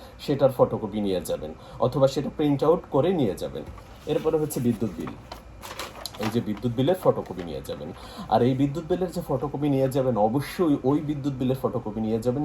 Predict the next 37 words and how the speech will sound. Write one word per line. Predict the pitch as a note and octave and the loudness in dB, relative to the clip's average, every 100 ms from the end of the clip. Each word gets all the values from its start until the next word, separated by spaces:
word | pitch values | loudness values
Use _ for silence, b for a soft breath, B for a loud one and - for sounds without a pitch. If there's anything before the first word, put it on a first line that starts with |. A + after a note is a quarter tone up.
| B2+ | 0
যেই | C3 B2+ | 0 2
বিদ্যুৎ | A#2+ B2 B2 | -2 -2 -2
বিলের | C3+ C#3 A2 | 0 0 -2
ইনফরমেশন | - A#2+ B2+ D#3+ D#3+ - F#2+ | -2 -4 -2 -2 -4 -4 -4
আপনি | - A2+ C#3 B2+ | -4 -2 -2 -2
ইন্ডিয়ান | G#2 G#2 G2 | -4 -4 -4
ভিসা | G2+ A2+ | -2 -2
ফর্মে | A#2 A2+ B2+ | 0 -2 -2
দিয়েছেন। | E3 F3 - - - - | -2 -4 -6 -8 -8 -8
ওকে, | D#3+ - - - - | -6 -8 -12 -10 -6
এরপরে | C#3+ E3 E3 | -2 0 0
হচ্ছে | F3 F3 B2+ | 0 0 2
ব্যাংক | G#2 G2+ A2 | 2 0 -6
স্টেটমেন্ট, | - G2+ - E2+ - - | -6 -6 -6 -12 -10 -6
অর্থাৎ | A#2+ - - B2 | -4 -4 -2 -2
আপনার | C3+ B2+ G#2+ | 2 2 2
ব্যাংকে | G2+ A#2 A#2 G2+ G2+ | 0 0 -2 -4 -2
ন্যূনতম | G#2+ A#2+ B2+ C3 A#2 | 0 0 0 -2 -2
বিশ | G#2 - | -2 -2
হাজার | G#2 A2 A#2 | 0 0 -2
টাকা | B2 B2+ | -2 0
থাকতে | - G3+ - - | -2 -2 -6 -8
হবে। | E2+ - - B B B - | -8 -10 -12 B B B 0
আর | A#2+ B2 | 0 2
যদি | C#3+ D#3+ | 2 2
আপনার | C3+ D#3 B2 | 2 0 4
ব্যাংক | G#2+ G#2 A2 | 4 2 -4
স্টেটমেন্ট | - B2+ - B2+ A#2+ F#2+ | -2 -2 2 2 2 2
না | G2 A#2 | 0 0
থাকে, | B2 - G2 | -4 -4 -4
আপনি | F#2+ G#2+ G#2 | -2 -4 -4
যদি | G#2+ G2+ | -4 -2
ব্যাংক | G2 G#2 G#2+ | -2 -4 -8
স্টেটমেন্ট | - G#2+ A2+ A2+ A2 | -8 -4 0 0 2
দিয়ে | A2 G2+ | 0 2
না | G#2+ A#2+ | -2 0
করেন, | G#2 | 0